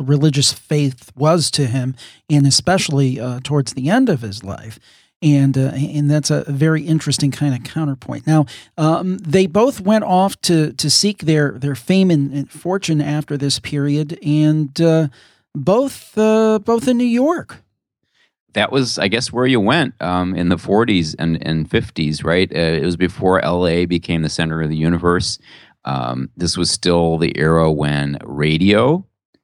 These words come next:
Speaker 2: was king, and I think the radio mostly issued out of New York. In fact, the old studios had to be repurposed from radio to television. Um, f-, cinema was still a big deal, and there were still films being made in New York.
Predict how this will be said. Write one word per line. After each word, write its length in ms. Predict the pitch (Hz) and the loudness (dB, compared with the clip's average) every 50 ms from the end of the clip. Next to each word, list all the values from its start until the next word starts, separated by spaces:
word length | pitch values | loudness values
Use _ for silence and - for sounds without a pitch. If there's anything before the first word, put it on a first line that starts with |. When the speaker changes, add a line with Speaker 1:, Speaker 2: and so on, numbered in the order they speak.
| _ _ _ | _ _ _
Speaker 2:
was 380 | - 85 87 85 85 87 85 - | -4 0 2 2 2 2 -2 -4
king, 500 | - - - 113 113 120 135 151 - - | -8 -6 -2 0 2 2 2 0 0 -2
and 200 | - 87 82 78 | -2 0 0 0
I 80 | 78 82 | 0 0
think 220 | - - 69 - | -2 -4 -4 -4
the 80 | - 82 | -6 -2
radio 400 | 78 78 82 85 85 85 82 82 | -2 0 0 2 2 2 2 0
mostly 500 | 78 78 98 92 95 - - 87 78 67 | 0 0 0 -2 -2 -2 -2 -2 -2 -2
issued 260 | 78 - - 85 76 | -4 -4 -2 0 0
out 160 | 73 73 76 | 0 0 0
of 80 | 76 73 | -2 -2
New 100 | 76 76 | 0 0
York. 400 | 73 73 80 101 139 156 - - | 2 2 2 2 0 0 -4 -8
In 100 | 60 85 | -10 -4
fact, 240 | - - - - | -4 -6 -6 -2
the 80 | - 82 | -2 0
old 180 | 85 90 87 - | 0 0 0 -4
studios 420 | - - 104 101 92 82 71 69 | -2 0 2 2 2 0 0 0
had 140 | 85 76 73 | -4 -4 -2
to 60 | 71 | -2
be 80 | 73 69 | -2 0
repurposed 580 | 73 85 82 - - 90 - - - - - | 0 0 0 0 -2 -4 -4 -4 -8 -8 -8
from 220 | - - 71 69 69 | -8 -6 -4 0 0
radio 280 | 69 76 78 73 65 | 0 2 2 2 0
to 100 | 65 64 | 0 -2
television. 640 | - - 95 92 87 76 65 64 64 64 64 65 - - - - - - _ _ _ - | -2 -2 -2 -2 -2 -2 -4 -6 -6 -6 -10 -12 -12 -16 -20 -20 -20 -20 _ _ _ -6
Um, 480 | 73 73 71 - 71 71 69 67 - - _ _ | -4 -2 -2 0 -2 -2 -2 -4 -8 -12 _ _
f-, 160 | - - - _ | -20 -20 -16 _
cinema 420 | - - 87 85 90 92 95 92 | -6 -4 0 0 0 0 0 0
was 160 | 90 85 82 | 0 -2 -4
still 220 | - - 92 85 85 | -2 -2 0 0 0
a 40 | 76 | 0
big 220 | 71 85 85 76 | 0 0 -2 0
deal, 260 | 73 82 82 95 101 | 0 0 2 2 2
and 100 | 95 85 | 2 0
there 80 | 80 76 | 0 0
were 60 | 71 | -2
still 280 | 73 - - 85 80 76 | -4 -2 -2 -2 -2 -2
films 520 | - - - - - 80 82 85 82 78 | -4 -12 -14 -6 -4 -2 -2 -2 -2 -4
being 240 | 78 80 78 76 76 | -4 -6 -4 -2 -2
made 180 | 73 76 76 | -2 -2 -2
in 100 | 76 73 | -2 -2
New 100 | 71 69 | -2 0
York. 400 | 71 76 78 80 80 - _ - | 0 2 2 0 0 -2 _ -18